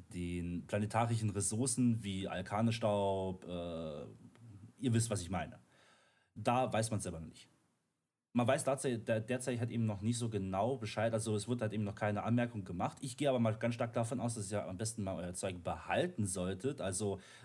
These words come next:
solltet ihr noch Alkanestaub, Simulationssamen und Co. noch im Tresor haben oder im Inventar, behaltet diese vorerst mal. Ich könnte nämlich quasi schon darauf wetten, dass es eventuell mit Jahr vier, also mit dem Start von Beyond Light, Jenseits des Lichts,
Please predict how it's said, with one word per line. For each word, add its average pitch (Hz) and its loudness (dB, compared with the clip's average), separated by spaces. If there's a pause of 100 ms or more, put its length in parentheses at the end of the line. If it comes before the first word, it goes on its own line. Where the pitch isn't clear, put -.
solltet 117 2
ihr 113 4
noch 107 2
Alkanestaub, 104 0
Simulationssamen 107 0
und 120 0
Co. 107 -2 (260)
noch 110 2
im 110 -6
Tresor 107 2
haben 107 0
oder 92 0
im 85 -4
Inventar, 95 -2
behaltet 110 0
diese 98 -2
vorerst 90 -4
mal. 98 -2 (260)
Ich - -6 (920)
könnte 143 0
nämlich 117 4
quasi 110 2
schon 104 -6
darauf 95 0
wetten, 98 -2 (300)
dass 98 -2
es 101 -6
eventuell 101 0
mit 95 -4
Jahr 92 0
vier, 127 0
also 92 0
mit 90 -2
dem 87 -2
Start 95 -2
von 90 -2
Beyond 85 -4
Light, 101 2
Jenseits 90 -4
des - -6
Lichts, 120 2